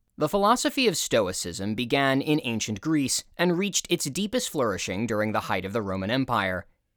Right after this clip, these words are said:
The founding figure of what would become Stoicism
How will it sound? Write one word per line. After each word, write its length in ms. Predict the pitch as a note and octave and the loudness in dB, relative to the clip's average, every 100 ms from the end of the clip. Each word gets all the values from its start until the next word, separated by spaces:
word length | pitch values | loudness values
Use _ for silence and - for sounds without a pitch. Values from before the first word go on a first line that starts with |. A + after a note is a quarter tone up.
| _ _ _ | _ _ _
The 120 | A#2+ | -6
founding 520 | - D#3+ E3 D#3 A#2+ | 2 6 6 4 2
figure 400 | - A2 G#2 D3 | 0 -4 0 2
of 180 | A#2 G#2 | 2 2
what 200 | A2 G2+ | 0 0
would 160 | A2 G#2 | 0 -2
become 400 | A2 - G#3+ G3 | -4 2 4 4
Stoicism 640 | - D#3+ D#3 - C#3+ C#3+ | 4 4 4 2 2 2